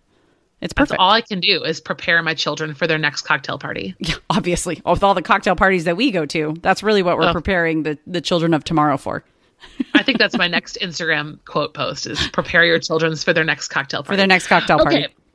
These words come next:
Speaker 2: <laughs> Marie, what are you obsessed with right
Speaker 1: Okay,
Speaker 2: now?
Speaker 1: I am so obsessed with a book that I haven't even started reading yet, but I bought it 'cause I needed it. Uh,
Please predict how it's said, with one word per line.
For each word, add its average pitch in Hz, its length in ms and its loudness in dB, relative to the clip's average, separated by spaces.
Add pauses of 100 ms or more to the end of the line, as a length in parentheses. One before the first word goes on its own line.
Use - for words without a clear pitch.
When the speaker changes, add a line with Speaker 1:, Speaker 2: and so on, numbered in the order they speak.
(340)
Speaker 2:
<laughs> - 160 0 (400)
Marie, 381 240 0
what 349 200 0
are 277 40 -2
you 233 320 -6
obsessed 226 360 -12
with 165 120 -14
right 165 120 -2
Speaker 1:
Okay, 247 380 6
Speaker 2:
now? - 80 -4
Speaker 1:
I 214 180 2
am 339 180 -2
so 170 440 -2
obsessed 190 480 -2
with 175 120 -6
a - 40 -2
book 156 180 -6
that 165 100 -2
I 175 40 0
haven't 175 220 -2
even 185 120 -6
started 214 260 0
reading 170 300 0
yet, 143 220 -4
but 156 100 -4
I 151 40 -2
bought 180 320 8
it 120 100 -8 (120)
'cause 160 200 -10
I 143 40 -4
needed 160 360 -4
it. - 320 -14 (380)
Uh, 202 440 6